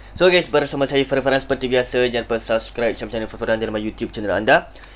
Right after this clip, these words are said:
untuk mengikuti perkembangan-perkembangan terbaru dalam pes Mobile dua ribu dua puluh satu dan juga fifa twenty two Ultimate Edition PlayStation five guys. Okey. Untuk korang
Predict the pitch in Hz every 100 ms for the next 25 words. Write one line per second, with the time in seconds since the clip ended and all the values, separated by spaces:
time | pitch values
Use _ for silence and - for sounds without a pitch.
0 | - 139 127 123 127 131 127 127 123 123
1 | 120 113 117 117 113 110 107 107 110 104
2 | 104 - 113 - 107 104 101 95 131 139
3 | 147 143 151 156 - 110 127 120 135 127
4 | 127 123 110 110 - 139 139 131 127 123
5 | 117 - 113 113 107 - 113 110 110 107
6 | - 104 104 - 95 - 101 - 95 95
7 | 90 110 131 113 - - - - - -
8 | - 156 151 151 165 160 170